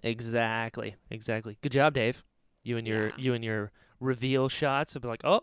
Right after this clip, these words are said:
Speaker 1: oh, we know what happened," without being gratuitous.
Speaker 2: Mm-hmm.
Speaker 1: Well
Speaker 2: Mm-hmm.
Speaker 1: done, Filoni.
Speaker 2: Yep.
Speaker 1: Yep. I just need a shirt that says, "Well done, Filoni."
Speaker 2: Filone.
Speaker 1: Filone. Well done, Filone.
Speaker 2: Yeah.
Speaker 1: I,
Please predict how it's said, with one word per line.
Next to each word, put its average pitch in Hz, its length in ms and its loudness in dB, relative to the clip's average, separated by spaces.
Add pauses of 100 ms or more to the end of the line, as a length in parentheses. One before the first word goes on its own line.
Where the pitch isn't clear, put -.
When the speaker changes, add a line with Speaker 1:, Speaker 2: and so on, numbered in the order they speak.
Speaker 1:
oh, 190 520 6
we 135 100 -4
know 269 100 -4
what 208 100 0
happened," 113 320 -6
without 117 220 -6
being 110 160 -8
gratuitous. 139 500 -4
Speaker 2:
Mm-hmm. 127 220 -10
Speaker 1:
Well 156 360 6
Speaker 2:
Mm-hmm. 202 80 -8
Speaker 1:
done, 311 380 6
Filoni. 214 760 8 (680)
Speaker 2:
Yep. 214 260 -16 (340)
Speaker 1:
Yep. 92 180 -4 (280)
I 131 60 4
just 226 120 2
need 294 120 4
a 190 40 6
shirt 147 240 4
that 135 60 -2
says, 127 200 0
"Well 123 220 4
done, 117 260 0
Filoni." 107 480 -4 (880)
Speaker 2:
Filone. 208 720 0
Speaker 1:
Filone. 160 640 8
Well 170 200 8
done, 170 260 6
Filone. 143 560 4 (380)
Speaker 2:
Yeah. 190 300 -8 (480)
Speaker 1:
I, - 80 -6